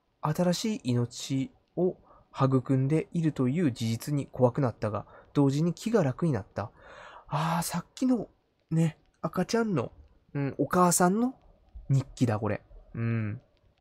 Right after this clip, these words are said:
彼の反応が心配だ。彼に知らせるべきだろうか。もしかすると、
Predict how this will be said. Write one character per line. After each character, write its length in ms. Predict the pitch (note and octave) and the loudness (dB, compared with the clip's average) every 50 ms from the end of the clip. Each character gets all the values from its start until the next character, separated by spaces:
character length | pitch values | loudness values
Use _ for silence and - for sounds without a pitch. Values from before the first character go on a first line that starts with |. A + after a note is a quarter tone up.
| _ _ _ _ _ _ _ _ _ _ _ _ - | _ _ _ _ _ _ _ _ _ _ _ _ 0
彼 220 | - G3+ A3 C4 | 4 6 6 8
の 100 | B3 F3 | 6 6
反 260 | A#2+ B2+ C3 C3 C3 | 6 4 4 4 4
応 140 | C3 C3+ C#3 | 4 4 6
が 80 | D3 D#3+ | 6 4
心 240 | - - C3+ B2+ B2 | 4 4 2 2 6
配 220 | - D3 C3+ A#2 | 8 8 8 6
だ。 180 | G2+ F#2+ G2+ - _ - - _ _ _ | 4 -2 -6 -10 _ -20 -20 _ _ _
彼 360 | - - E3 E3 E3+ E3+ E3+ E3 | 0 2 4 4 6 4 4 4
に 260 | F3+ G#3+ A#3+ A#3 - _ _ _ _ | 4 2 2 0 -4 _ _ _ _
知 160 | - - - | -10 0 4
ら 100 | D3+ D3 | 6 6
せ 100 | D3 - | 6 6
る 120 | F3+ C#3+ A#2 | 2 4 4
べ 100 | B2+ B2+ | 4 2
き 140 | - - - | 2 -2 -2
だ 80 | G#2 | -2
ろ 100 | G#2 G#2+ G2+ | -2 -2 -4
う 40 | |
か。 240 | - - F#2+ - - - | -2 -2 -4 -4 -2 2
も 140 | D#3+ F3+ | 2 2
し 80 | F3 - | 4 4
か 100 | - D#3 | 2 2
す 140 | - - D3 | 2 2 0
る 80 | D3+ | 0
と、 240 | D3+ - G#3+ G#3 - | 2 2 0 0 0